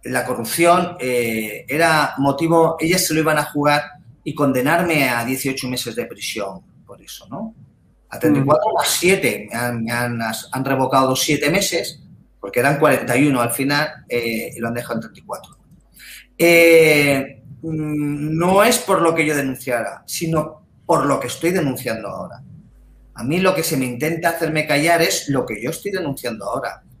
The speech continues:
Speaker 1: Eso es lo que
Speaker 2: Claro.
Speaker 1: ellos no saben que va a pasar. Y, mm, mm, tú fíjate hasta qué punto, esto te lo comentaba antes de empezar y lo comentamos ahora, porque yo creo que es algo más que una casualidad.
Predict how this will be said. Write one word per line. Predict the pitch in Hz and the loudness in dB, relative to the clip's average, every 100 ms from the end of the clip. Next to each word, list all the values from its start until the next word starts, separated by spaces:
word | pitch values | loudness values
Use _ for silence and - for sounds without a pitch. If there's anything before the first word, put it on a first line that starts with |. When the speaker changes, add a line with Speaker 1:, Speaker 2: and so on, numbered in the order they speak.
| - - | -20 -18
Speaker 1:
Eso | - 147 | -6 -2
es | 240 | 2
lo | 208 202 | 4 4
que | 175 160 160 | 6 4 2
Speaker 2:
Claro. | |
Speaker 1:
ellos | 185 202 185 | -6 -4 -2
no | 180 | -2
saben | - 180 170 139 | 0 0 0 0
que | 123 | 0
va | 117 | -2
a | - | -2
pasar. | 113 120 101 - - - _ _ | -6 -6 -6 -10 -20 -20 _ _
Y, | 135 143 139 127 | -2 0 0 -2
mm, | 110 120 117 - - - 117 | -6 -8 -8 -10 -20 -18 -10
mm, | 123 127 127 - - - | -6 -4 -6 -10 -10 -2
tú | 190 | 2
fíjate | 196 196 | 2 2
hasta | 196 180 | 2 2
qué | 175 | 2
punto, | 185 185 180 196 185 | 4 2 4 4 4
esto | - 180 | 0 -2
te | 170 | 0
lo | |
comentaba | 160 147 139 151 147 143 127 117 - | 2 2 2 2 4 4 2 0 -4
antes | 127 151 151 165 | -4 -4 -2 -2
de | 131 | -2
empezar | 120 117 - 185 - - | -4 -6 0 0 0 -6
y | 110 104 | -12 -12
lo | - 101 | -16 -16
comentamos | - - - 123 123 - | -16 -14 -6 -4 -2 0
ahora, | 131 143 135 135 - - - - _ | 2 4 2 -2 -8 -20 -20 -20 _
porque | 139 139 139 143 135 131 | 2 2 4 2 4 4
yo | 147 151 | 2 2
creo | 170 170 | 4 4
que | 170 143 131 123 123 | 4 4 4 2 0
es | 143 - | -2 2
algo | 156 147 | 2 4
más | 147 151 | 2 0
que | - | -4
una | 123 | -6
casualidad. | 117 - - 98 - | -6 -8 -8 -10 -14